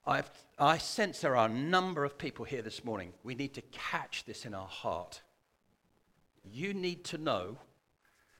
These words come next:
that God is your deliverer. He can rescue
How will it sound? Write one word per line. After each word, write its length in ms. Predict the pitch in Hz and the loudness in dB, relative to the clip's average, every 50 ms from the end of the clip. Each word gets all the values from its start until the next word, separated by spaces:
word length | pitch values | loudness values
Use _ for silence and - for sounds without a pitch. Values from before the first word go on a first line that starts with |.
| _ _ _ _ _ _ | _ _ _ _ _ _
that 240 | - 120 - - - | -6 -4 -4 -6 -2
God 360 | - 151 131 104 95 98 - - - | 2 2 2 2 2 -2 -6 -10 -12
is 240 | 127 101 95 - - | -10 -10 -10 -12 -16
your 600 | 101 98 101 120 139 139 123 90 87 92 90 92 - _ _ _ _ _ _ _ | -18 -12 -4 0 0 2 2 0 -2 -4 -6 -6 -10 _ _ _ _ _ _ _
deliverer. 520 | - 104 92 95 101 101 95 90 80 78 - - - _ _ _ _ _ _ _ _ _ _ _ _ _ _ _ _ _ _ _ _ | -6 -4 -2 -2 -4 -4 -4 -6 -8 -8 -10 -14 -18 _ _ _ _ _ _ _ _ _ _ _ _ _ _ _ _ _ _ _ _
He 160 | _ - 175 170 | _ -10 -10 -10
can 580 | - - - - - 180 160 147 139 117 107 110 | -8 -6 -4 2 2 4 2 2 0 -4 -4 2
rescue 580 | 127 156 - - - - - 113 95 95 92 | 2 2 2 2 -4 -4 -6 -8 -8 -8 -10